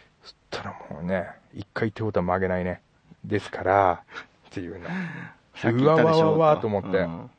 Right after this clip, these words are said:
Speaker 1: 「何これ？」と。
Speaker 2: うん。
Speaker 1: 「何これ？これ日本にこんな企業が進出してんのか」と。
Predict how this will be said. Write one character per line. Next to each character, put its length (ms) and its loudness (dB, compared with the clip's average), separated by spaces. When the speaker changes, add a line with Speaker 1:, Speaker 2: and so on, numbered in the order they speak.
Speaker 1:
「何 360 0
こ 220 -2
れ？」 160 2
と。 260 -12
Speaker 2:
う 40 -12
ん。 260 -6
Speaker 1:
「何 440 -2
こ 180 -8
れ？ 40 -6
こ 120 -6
れ 60 -2
日 80 0
本 240 4
に 100 0
こ 160 -2
ん 100 2
な 100 2
企 180 -4
業 140 4
が 120 -4
進 220 0
出 180 -4
し 160 -10
て 180 4
ん 80 4
の 80 4
か」 120 2
と。 220 -2